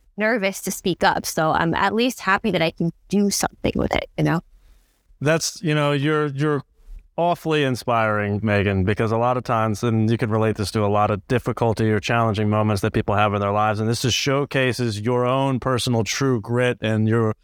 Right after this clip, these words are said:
Speaker 2: your absolute willingness and determination to figure shit out. <laughs> And
Speaker 1: You know, I have this one body, and it's a coach mentality that I wanna treat it right, but, like, you can't just live your, your life this way. It, it's,
Speaker 2: Right.
Speaker 1: it's so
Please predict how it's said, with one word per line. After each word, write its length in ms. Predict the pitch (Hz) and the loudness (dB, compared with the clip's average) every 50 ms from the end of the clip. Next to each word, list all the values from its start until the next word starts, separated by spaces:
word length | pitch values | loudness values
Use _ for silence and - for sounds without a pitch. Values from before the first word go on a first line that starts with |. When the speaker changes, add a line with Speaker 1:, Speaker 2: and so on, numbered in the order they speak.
| - - - - - - - - - _ - | -20 -20 -20 -20 -20 -20 -20 -20 -20 _ -6
Speaker 2:
your 240 | - 143 151 156 - _ _ - | -2 0 0 0 -2 _ _ -2
absolute 580 | 165 180 196 180 - - 202 175 170 170 170 160 | 0 0 0 0 0 -2 0 0 0 0 0 0
willingness 580 | 147 147 151 156 156 151 143 143 139 - - | 0 0 0 2 2 2 2 2 0 0 -2
and 200 | 127 135 131 120 - _ _ _ _ - - | -2 0 -2 -2 -4 _ _ _ _ -6 -4
determination 640 | 143 - - 147 143 139 131 131 131 127 - - 104 | -4 -2 -2 -2 0 0 0 2 0 0 -2 -4 -2
to 140 | 120 110 | -2 -2
figure 580 | 95 - - - - 139 127 117 117 113 110 107 | -2 -2 -6 -2 0 2 2 2 2 2 2 0
shit 320 | 98 - - - 104 98 | -2 -2 -2 0 0 2
out. 280 | 95 98 98 92 92 - _ | 2 2 2 0 -2 -4 _
<laughs> 40 | - - - - - 202 156 - - 226 - - - | -10 -12 -6 -2 -2 -2 0 0 -2 -4 -2 -2 -2
And 180 | 226 190 - | -2 -2 -2
Speaker 1:
You 100 | - 339 | -2 -2
know, 200 | 339 381 403 415 | 0 0 0 0
I 200 | - - 294 302 | 0 0 0 0
have 340 | 311 262 294 320 339 359 294 | -2 -2 -2 0 0 0 0
this 280 | 240 262 247 226 - - | -2 -2 -4 -4 -4 -4
one 380 | 233 202 240 262 277 262 262 | 0 0 0 0 0 -2 -4
body, 540 | 262 220 208 233 240 220 180 156 139 156 - | -2 0 0 2 0 0 0 -2 -2 -2 0
and 100 | - 214 | 0 0
it's 140 | 220 214 - | 0 -2 -4
a 60 | 226 | -6
coach 340 | - - 359 339 294 - - | -4 -2 0 0 0 -2 -2
mentality 600 | 226 208 196 - 233 226 247 247 214 170 165 190 | -2 -2 -2 0 0 0 2 2 0 0 0 -2
that 140 | 180 180 165 | 0 0 0
I 100 | 165 175 | 0 0
wanna 260 | 175 185 185 180 165 | 0 0 0 -2 -2
treat 240 | - - 226 214 185 | -2 -2 0 0 0
it 120 | 180 - | 0 -2
right, 280 | - 180 185 226 262 - | 0 0 0 0 0 0
but, 140 | - 202 180 | -2 -2 -2
like, 220 | - 165 175 - 202 | -2 -2 -4 -2 -2
you 120 | 214 208 | -2 -2
can't 400 | - - - 240 226 269 247 208 | -4 -4 -4 -2 -2 0 -2 -2
just 240 | - 190 - - 190 | -4 -6 -6 -4 -2
live 240 | 190 208 226 185 196 | -2 0 -2 -2 0
your, 280 | 202 196 180 170 170 - | 0 0 2 0 0 -2
your 200 | 185 190 196 185 170 170 | -2 -2 -2 -2 -2 -2
life 380 | 190 190 190 202 202 - - - | 0 0 0 0 0 -4 -6 -4
this 300 | 170 180 - - - - | -2 -2 -2 -4 -6 -2
way. 280 | - 147 156 131 113 | -2 0 2 2 0
It, 120 | 165 - - - | 0 -2 -4 -4
it's, 260 | 196 190 - - - | -4 -4 -4 -6 -4
Speaker 2:
Right. 280 | 120 120 113 104 98 - | -2 0 0 0 0 -2
Speaker 1:
it's 160 | - - - | -4 -10 -18
so 200 | - - - - | -20 -18 -20 -20